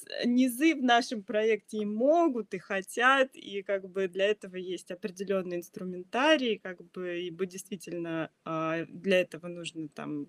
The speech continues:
э, много презентаций, много людей, и целый день или два рассказывать об этом, но тем не менее, а, я считаю, что D two D — это проект, э, эволюционного, эволюционных изменений мира.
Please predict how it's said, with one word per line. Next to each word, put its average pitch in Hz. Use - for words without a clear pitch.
э, 156
много 185
презентаций, 175
много 170
людей, 165
и 151
целый 170
день 170
или 165
два 160
рассказывать 254
об 185
этом, 170
но 170
тем 202
не 180
менее, 208
а, 170
я 180
считаю, 202
что -
D 160
two 175
D — 185
это -
проект, 170
э, 156
эволюционного, 160
эволюционных 180
изменений 165
мира. 160